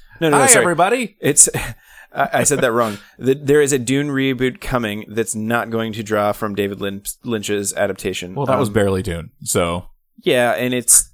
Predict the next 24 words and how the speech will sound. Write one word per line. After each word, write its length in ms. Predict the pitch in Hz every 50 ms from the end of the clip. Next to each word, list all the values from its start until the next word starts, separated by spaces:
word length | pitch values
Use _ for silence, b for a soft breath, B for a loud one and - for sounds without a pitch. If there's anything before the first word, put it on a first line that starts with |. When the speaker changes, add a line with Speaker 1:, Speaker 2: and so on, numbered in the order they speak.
| _
Speaker 1:
like, 200 | 135 131 123 - - - - _ _
I 60 | -
Speaker 2:
And 80 | 110 104
Speaker 1:
don't 120 | 104 101 98
Speaker 2:
it's, 100 | 95 95
Speaker 1:
know. 60 | 107
Speaker 2:
it's 160 | 98 - - -
ancient. 420 | - 92 90 85 - 87 85 92 - _ _ _ _ _ _ _ _ _ _ _ _ _ _ _ _ _ _ _ _ _
Speaker 1:
Yeah. 260 | - 123 107 104 - - B B B B B B B B _ _
Um, 720 | - 127 127 127 127 127 123 127 127 123 123 127 127 127 127 135
Netflix 420 | 123 143 139 156 151 - 170 151 -
has 140 | 165 143 143
a 40 | 147
new 80 | 151
show 120 | 127 151 139
coming 220 | - 147 143 135
out, 240 | 135 131 131 123 -
and 300 | 123 123 117 117 117 117
it's 200 | 107 113 110 -
gonna 120 | 123 120
be 60 | 113 104
called 180 | 120 113 107 -
Supernormal. 960 | - - 131 139 127 107 104 104 110 113 123 139 160 180 190 196 202 190 - -
Um, 400 | 65 104 110 110 107 107 104 104